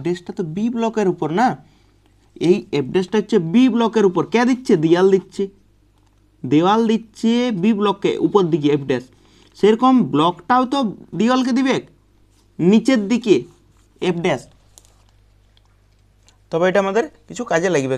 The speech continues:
না এখানে, ঠিক আছে? তারপর একটা দেখ সাতাশের অঙ্কটা, সাতাশেরটা। তো সাতাশের অঙ্কটা করার আগে আমরা এখানে বলে দিই একটা,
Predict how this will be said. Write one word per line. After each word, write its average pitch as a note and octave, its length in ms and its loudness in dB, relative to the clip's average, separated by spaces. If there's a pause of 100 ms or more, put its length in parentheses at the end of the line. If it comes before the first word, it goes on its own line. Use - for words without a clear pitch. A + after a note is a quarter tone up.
(120)
না A#2 100 -8
এখানে, A#2 200 -16 (380)
ঠিক G#3 160 -10
আছে? - 120 -14 (640)
তারপর G#3 320 0
একটা A3+ 160 -4
দেখ G#3 80 -2 (120)
সাতাশের F#3 400 -2
অঙ্কটা, B2+ 260 -6 (2750)
সাতাশেরটা। - 500 -18 (2250)
তো D#3+ 60 -10 (100)
সাতাশের G#3 400 -6
অঙ্কটা G#3+ 320 -2
করার G#3+ 240 2
আগে G3 120 -6 (640)
আমরা D#3 240 0 (400)
এখানে G3 260 -6
বলে F3 160 -2
দিই D#3+ 100 -4 (260)
একটা, - 200 -10